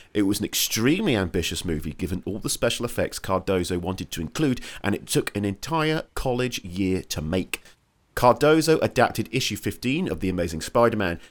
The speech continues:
and even wrote to Stan Lee to get his blessing. Cardozo received a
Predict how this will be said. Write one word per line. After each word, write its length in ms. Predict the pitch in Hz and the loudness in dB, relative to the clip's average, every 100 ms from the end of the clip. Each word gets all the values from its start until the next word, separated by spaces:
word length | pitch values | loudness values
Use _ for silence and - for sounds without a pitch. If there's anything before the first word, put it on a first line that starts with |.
| _ | _
and 80 | - | -16
even 300 | 101 101 170 | -10 -8 -6
wrote 360 | 139 87 - - | -2 -2 -4 -12
to 80 | - | -8
Stan 420 | - 82 101 202 | -6 -6 -6 -4
Lee 340 | 208 98 85 - - | -2 -2 -4 -12 -12
to 80 | |
get 160 | - - | -8 -6
his 140 | 127 | -6
blessing. 540 | - 170 214 233 107 - - - - - - | -4 -4 -2 0 0 -2 -12 -20 -20 -20 -2
Cardozo 560 | - 226 226 226 151 120 | 4 6 8 6 6 4
received 460 | 107 - 120 123 | 4 0 -2 0
a 100 | 151 | -4